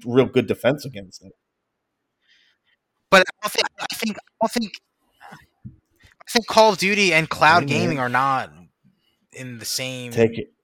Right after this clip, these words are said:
Speaker 2: vein. Like, they're not, I don't, that's just me, though.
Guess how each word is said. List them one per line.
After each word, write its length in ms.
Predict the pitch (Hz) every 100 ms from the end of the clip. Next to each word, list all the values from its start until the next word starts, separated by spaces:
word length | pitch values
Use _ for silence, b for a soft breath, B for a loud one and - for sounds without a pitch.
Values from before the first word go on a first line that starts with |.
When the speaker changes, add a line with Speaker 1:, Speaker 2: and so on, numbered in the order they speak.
| _
Speaker 2:
vein. 540 | 113 123 165 127 92
Like, 220 | 98 104
they're 100 | 104
not, 260 | 120 123 113 _ _ _ _ _ _ _ _ _ _ _ _ _ -
I 100 | 143
don't, 180 | 135 _
that's 200 | - -
just 160 | 156 151
me, 160 | 160
though. 380 | 135 113 95 92